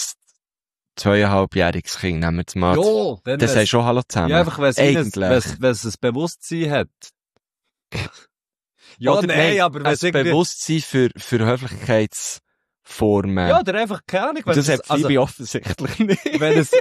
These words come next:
Speaker 2: nein, aber wenn jetzt
Speaker 1: Ah,
Speaker 2: jemand
Speaker 1: hallo,
Speaker 2: mit
Speaker 1: ich will dich im, im Gesicht abschlagen.
Speaker 2: Ja, das hat jetzt wieder geschafft,
Speaker 1: Ja,
Speaker 2: übrigens.
Speaker 1: eben.
Speaker 2: Aber, ähm, nein, aber wenn, wenn ein Kind, sobald das Kind auf einem reagiert, wenn man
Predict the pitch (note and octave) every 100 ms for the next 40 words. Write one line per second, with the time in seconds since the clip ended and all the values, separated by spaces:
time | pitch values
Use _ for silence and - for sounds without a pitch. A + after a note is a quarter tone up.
0 | - - A2 C3 D#3+ E3 C#3+ C3+ C3+ D#3
1 | F#3+ C4 B3+ A3 C4 C4 C4 B3 B3+ -
2 | B3+ B3 B3 A#3 A3+ A3 - A#3 - A3
3 | C4 - - G#3+ A#3 E3+ E3+ - E3+ C3
4 | B2 - C3+ B2+ - A#2+ C3+ - B2+ C3+
5 | B2+ A2+ A#2+ C3+ - B2 A2 B2 B2 A#2+
6 | A#2+ - _ G2+ - A2 B2 E3 - A#2+
7 | G#2 G2 _ _ _ - A#2 B2+ B2+ C3+
8 | C3 - D#3 F3+ F#3+ - _ _ _ _
9 | _ _ _ _ - C3 C#3+ E3+ D#3 -
10 | - E3+ C#3 - B2+ C#3 A#2+ G2 - B2+
11 | G2+ D2+ _ - - _ _ F#2 F#2+ G2
12 | G2+